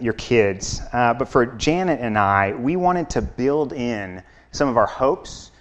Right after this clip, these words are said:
and some of our prayers for our kids into their names. So Hudson Taylor was a great missionary to China. And he had a deep well of faith in God.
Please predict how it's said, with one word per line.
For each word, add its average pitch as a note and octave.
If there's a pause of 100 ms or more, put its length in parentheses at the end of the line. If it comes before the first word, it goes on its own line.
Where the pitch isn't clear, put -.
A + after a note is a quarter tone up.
(160)
and B2
some D3+
of B2+
our A2+
prayers G2+
for A#2+
our G2+
kids G2 (300)
into C3
their A#2
names. G#2
So C3+
Hudson D3+
Taylor A2+ (340)
was B2+
a C3
great C3+
missionary B2+
to -
China. G#2+ (800)
And C3+
he E3
had D3+
a B2
deep B2+
well A#2+
of G2
faith -
in G#2
God. F#2